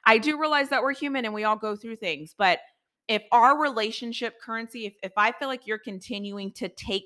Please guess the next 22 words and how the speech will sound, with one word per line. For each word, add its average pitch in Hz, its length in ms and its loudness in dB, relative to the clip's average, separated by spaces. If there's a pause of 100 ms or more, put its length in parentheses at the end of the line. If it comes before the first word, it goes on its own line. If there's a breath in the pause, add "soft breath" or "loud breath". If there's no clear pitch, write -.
(140)
from 208 180 -4
me 208 280 -4
and 180 120 -10
you're 180 140 -4
continuing 185 920 -4
to 175 440 4 (400 soft breath)
pull 214 680 12
and, 165 320 -4 (460)
and 180 280 -4 (300)
y-, 156 260 -16 (760)
it, 208 160 2 (140)
we, 180 320 -6 (200)
bleh, 196 760 10 (200)
like, 214 200 8 (180)
what 180 240 8
are 247 80 12
we 226 120 2
talking 190 420 2
about? 117 240 -6 (460)
Right? 185 380 4
Like, 185 220 2 (680)
if 220 200 0